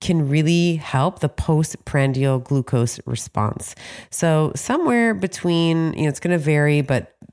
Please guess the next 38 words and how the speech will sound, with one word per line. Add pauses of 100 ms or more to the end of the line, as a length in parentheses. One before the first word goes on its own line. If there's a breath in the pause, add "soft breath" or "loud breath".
(120)
um, (180)
you
know,
on
the
person
and
on
the,
on
their
size
and
on
their
age,
but (240 loud breath)
somewhere
between
three
hundred
to
five
hundred
milligrams, (300 loud breath)
twenty
to
thirty
minutes
before
a
meal (400 loud breath)
can
really
help. (320 loud breath)
And
this
is,